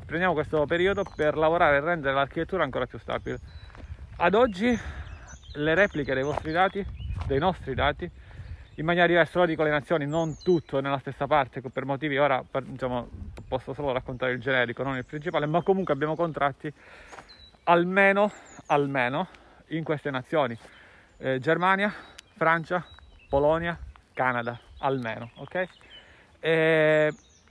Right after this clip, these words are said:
è chiaro che poi ci sono anche una serie di dati in Italia, e questo è abbastanza ovvio,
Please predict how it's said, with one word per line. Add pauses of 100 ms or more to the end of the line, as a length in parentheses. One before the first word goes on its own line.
(160)
è
chiaro
che
poi
ci
sono
anche
una
serie
di
dati
in
Italia,
e
questo
è
abbastanza
ovvio,